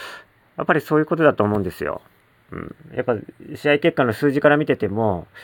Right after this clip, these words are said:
やっぱそれは伝わってきます。ニュースとかもね、あの記事を見てても、やっぱそんなのがすごいプンプン伝わってきますから、やっぱりその、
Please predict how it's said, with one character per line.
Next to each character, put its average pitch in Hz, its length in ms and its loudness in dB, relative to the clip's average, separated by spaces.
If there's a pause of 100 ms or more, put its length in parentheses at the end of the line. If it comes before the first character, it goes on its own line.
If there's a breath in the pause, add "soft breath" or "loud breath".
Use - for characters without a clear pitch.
(180 loud breath)
や 113 80 -4
っ - 20 -10
ぱ - 80 -4
そ 127 100 -2
れ 120 60 2
は 107 60 -2
伝 127 220 2
わ 123 60 4
っ 117 40 -4
て 113 100 -2
き 110 80 -2
ま 92 120 -4
す。 - 160 -20
ニ 139 100 2
ュ 156 60 6
ー 139 40 4
ス - 80 -12
と 101 100 4
か 92 120 6
も 90 120 -2
ね、 110 340 -2
あ - 120 -4
の 107 140 -2
記 139 140 0
事 113 160 2
を 95 180 4
見 120 120 0
て 113 100 4
て 92 120 0
も、 95 360 2 (480 loud breath)
や 143 80 -2
っ - 40 0
ぱ 120 80 -4
そ 131 120 -4
ん 131 40 0
な 135 100 4
の 117 80 2
が 98 140 2 (280)
す - 160 -12
ご 127 80 4
い 110 40 0
プ 151 120 -2
ン 139 60 -4
プ 98 100 -8
ン 82 60 -6
伝 - 120 -18
わ 107 80 4
っ - 40 0
て - 100 -6
き 202 100 -6
ま 196 100 -4
す - 100 -16
か - 100 -6
ら、 - 60 -2
や - 120 -6
っ - 20 -20 (1040 loud breath)
ぱ 135 100 4
り 113 400 2
そ - 180 -4
の、 113 880 -2